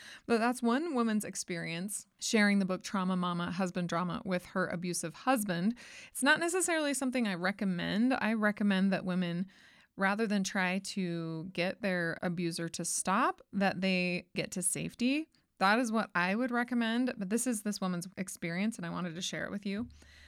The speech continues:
Um, the reason why it's so dangerous to try and help your abuser understand his abusiveness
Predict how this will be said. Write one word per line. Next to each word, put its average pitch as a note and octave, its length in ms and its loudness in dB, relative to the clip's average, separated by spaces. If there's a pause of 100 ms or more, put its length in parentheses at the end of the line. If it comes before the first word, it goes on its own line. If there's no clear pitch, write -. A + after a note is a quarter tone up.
(580)
Um, G#3 380 2
the B3+ 140 4
reason D4+ 240 2
why A#3+ 160 4
it's G#3 80 -2
so A#3+ 100 2
dangerous G#3 640 4
to F#3 440 0
try F#3 240 -2
and F3 200 0
help F#3 400 0
your F#3+ 220 -2
abuser F#3 420 -2
understand F3+ 480 -4
his F3+ 140 -8
abusiveness F#3 840 -2